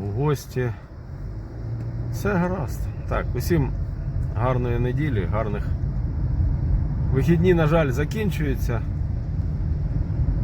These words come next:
Але це не останні вихідні. Незабаром вже і свята новорічні. Дитина вже чекає,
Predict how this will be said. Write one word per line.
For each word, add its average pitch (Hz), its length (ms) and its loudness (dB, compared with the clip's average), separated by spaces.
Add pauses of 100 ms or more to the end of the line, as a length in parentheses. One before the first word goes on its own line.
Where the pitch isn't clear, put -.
(140)
Але 131 200 2
це 117 200 2 (100)
не 139 100 4
останні 98 440 0
вихідні. 85 420 -2 (1300)
Незабаром 117 520 4
вже 113 200 2
і 107 60 2
свята 135 520 2 (340)
новорічні. 127 680 2 (1160)
Дитина 123 360 4
вже 120 340 4 (1160)
чекає, 139 580 4